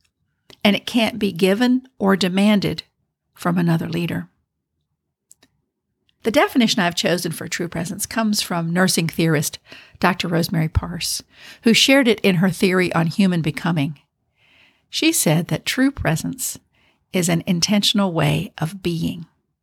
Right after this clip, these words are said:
I love that, an intentional way of being.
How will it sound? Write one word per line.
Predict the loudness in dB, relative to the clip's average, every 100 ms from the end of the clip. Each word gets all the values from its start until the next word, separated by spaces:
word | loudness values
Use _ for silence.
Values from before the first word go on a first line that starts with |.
| _ _ _ _ _
I | -4 -2
love | 0 0 0
that, | -2 -8 -8 -14 _ _ _ _ -2
an | 0
intentional | 0 -2 -2 0 0 0 -2
way | -2 -2 -2 -4
of | -10 -8
being. | -2 -2 -2 -6